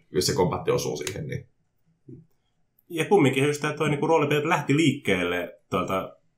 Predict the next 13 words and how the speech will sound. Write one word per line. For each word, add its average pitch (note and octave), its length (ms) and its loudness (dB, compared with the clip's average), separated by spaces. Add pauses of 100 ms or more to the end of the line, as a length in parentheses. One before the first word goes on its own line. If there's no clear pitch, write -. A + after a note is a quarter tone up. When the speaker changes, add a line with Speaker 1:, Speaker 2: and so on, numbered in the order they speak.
(160)
Speaker 2:
pöytäpeleistä F#2 640 0
ja F2 120 -4
näistä F#2 280 -4
wargaming-harrastuksesta. F2 1900 -4 (320)
Ja - 80 -8
se F2+ 160 -2
lähti F2+ 220 -4
sieltä. F#2 280 0 (440)
Totta - 180 -2
kai A2 120 2
niinku A2 180 0
se A#2+ 80 0
on, A2+ 320 -2